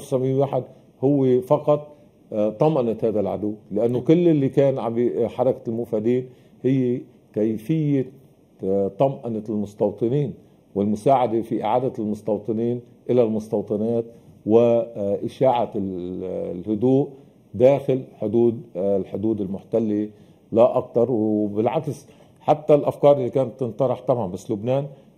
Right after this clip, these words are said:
الرسمي كان متمسك بثوابته،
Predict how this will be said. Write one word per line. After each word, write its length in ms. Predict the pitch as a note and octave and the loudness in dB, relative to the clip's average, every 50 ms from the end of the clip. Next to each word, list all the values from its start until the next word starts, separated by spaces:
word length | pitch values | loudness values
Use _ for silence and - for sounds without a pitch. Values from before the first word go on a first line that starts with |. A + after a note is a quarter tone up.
| - A#2 | -2 0
الرسمي 420 | A#2 A2 C3 C#3 C#3 - A#2+ A2 | 2 2 2 0 0 -2 -6 -4
كان 200 | - C3 B2 B2 | -2 -2 -2 -2
متمسك 580 | B2 A#2+ A#2 D3 D3 E3+ F#3 F3+ - - G#2+ - - - - _ - - | -2 -2 0 2 2 2 2 0 -2 -6 -8 -8 -8 -20 -20 _ -10 -8
بثوابته، 800 | A#2+ A#2 - A#2+ C3 D3 D3 C#3 A#2+ A#2+ - - A2+ A2+ A#2 A#2 | -6 0 2 6 6 8 6 6 4 -2 -4 -2 -4 -2 -4 -4